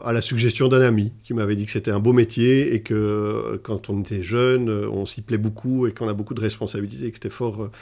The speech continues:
intéressant comme boulot. Et donc, j'ai, après avoir réussi l'examen, j'ai donc, euh, j'étais à l'époque juriste d'entreprise, j'ai réussi l'examen, puis j'ai postulé, j'ai été, j'ai été, euh, engagé au parquet de Bruxelles, euh, il y a déjà, euh,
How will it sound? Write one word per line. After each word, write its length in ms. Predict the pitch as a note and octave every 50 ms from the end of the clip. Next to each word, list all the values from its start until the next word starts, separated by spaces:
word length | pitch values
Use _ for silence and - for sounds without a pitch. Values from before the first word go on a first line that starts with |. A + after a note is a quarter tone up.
| - - - -
intéressant 560 | - A#2+ A#2 - A#2+ A2+ A2+ G#2+ - C3 A#2
comme 200 | A2 - A2 G#2+
boulot. 320 | G2 G2+ G2 G2 A#2 E3 E3
Et 20 |
donc, 220 | C3+ B2+ B2 A2 G#2
j'ai, 260 | A2 A2+ A2 A2 A2+ A2 - - - - - - -
après 240 | - G#2+ - - A#2+
avoir 160 | G#2+ A2 G2
réussi 260 | A2 G#2+ G2+ - B2
l'examen, 480 | A2 G#2+ G#2+ A2 G2+ G#2 A2+ B2 C3+ C#3+
j'ai 160 | A#2 A2+ A2
donc, 300 | G#2+ G#2+ G#2 G#2 - -
euh, 300 | A2+ G#2 G2+ G2 F#2+ F#2
j'étais 200 | F#2 F#2 - F#2+
à 60 | F#2
l'époque 240 | F#2 - - A2 F#2
juriste 300 | F#2 G2+ F#2+ G2 F#2 G#2
d'entreprise, 440 | F#2+ F2 G2+ - - - - C#3 C3+
j'ai 80 | A#2
réussi 280 | F#2+ G2+ G2+ - - G#2
l'examen, 400 | G#2 G2+ G#2+ F#2+ F#2 G2+ A#2 D3+
puis 120 | - -
j'ai 120 | G#2+ A2 G#2
postulé, 500 | - B2+ G#2+ - - G#2+ G2 F#2+ G#2+ A#2
j'ai 140 | A#2 A2
été, 420 | G2+ G#2+ A2+ G#2 G#2+ G2+ G2+ G#2 - -
j'ai 180 | F#2+ G#2 G2+
été, 360 | G2 G2+ - - A#2+ A#2+ A2+
euh, 140 | G#2+ G#2 G2+ -
engagé 340 | G2 G#2+ G#2+ G#2+ G2+ G2 B2
au 60 | C3+
parquet 260 | C3 B2 A2 - C3 A#2
de 60 | G#2+
Bruxelles, 420 | G#2+ G#2+ G#2+ - C3 C3 B2+ A#2
euh, 120 | G#2 G2+ G#2+ - - - - - - - _ -
il 80 | A#2
y 40 | A#2
a 40 | A2
déjà, 440 | G#2+ A2+ G#2 G#2 B2 B2+ B2+ A#2+ A2+
euh, 380 | A2 G#2 G#2 G#2 G2+ G2 G#2+